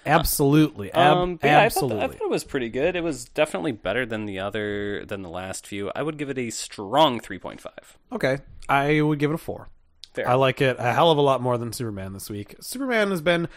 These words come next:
Speaker 1: I like the Action Comics a bit more. You like the Superman a bit more.
Speaker 2: Yeah.
Speaker 1: We, why can't we just get along?
Speaker 2: Why can't we just get along?
Speaker 1: Why can't
Speaker 2: I mean, we're
Speaker 1: we?
Speaker 2: only, like, point five off, so we're mostly getting along.
Speaker 1: Yeah, that's
Speaker 2: So
Speaker 1: true.
Speaker 2: far.
Speaker 1: So far.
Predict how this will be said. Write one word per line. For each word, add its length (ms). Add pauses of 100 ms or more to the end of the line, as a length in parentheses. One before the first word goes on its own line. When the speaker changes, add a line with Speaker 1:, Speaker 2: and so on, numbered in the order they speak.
(260)
Speaker 1:
I 180
like 280
the 120
Action 380
Comics 340
a 40
bit 140
more. 220
You 240
like 160
the 80
Superman 400
a 40
bit 140
more. 360 (100)
Speaker 2:
Yeah. 220 (320)
Speaker 1:
We, 220
why 220
can't 180
we 60
just 200
get 140
along? 300
Speaker 2:
Why 160
can't 200
we 80
just 220
get 160
along? 320
Speaker 1:
Why 100
can't 400
Speaker 2:
I 40
mean, 180
we're 80
Speaker 1:
we? 60
Speaker 2:
only, 160
like, 340
point 320
five 320
off, 220
so 100
we're 140
mostly 400
getting 180
along. 360
Speaker 1:
Yeah, 180
that's 100
Speaker 2:
So 220
Speaker 1:
true. 80
Speaker 2:
far. 380
Speaker 1:
So 340
far. 580